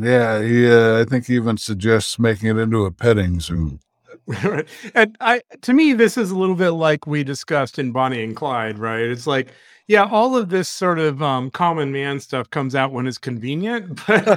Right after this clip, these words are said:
Speaker 2: I don't, I
Speaker 1: <laughs>
Speaker 2: don't think it's really his, you know, driving force. <laughs>
Speaker 1: Yeah. Yeah, it's, uh, it's, it is a little bit, uh, facile.
Speaker 2: <laughs> As we'll see right after this. <laughs>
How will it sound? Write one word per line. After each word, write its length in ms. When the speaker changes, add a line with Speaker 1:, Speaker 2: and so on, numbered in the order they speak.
Speaker 2:
I 460
don't, 180
I 120
Speaker 1:
<laughs> 0
Speaker 2:
don't 280
think 260
it's 180
really 640
his, 480
you 100
know, 160
driving 460
force. 460
<laughs> 260
Speaker 1:
Yeah. 580
Yeah, 440
it's, 220
uh, 460
it's, 320
it 120
is 200
a 80
little 260
bit, 240
uh, 340
facile. 720
Speaker 2:
<laughs> 920
As 240
we'll 140
see 280
right 240
after 260
this. 300
<laughs> 60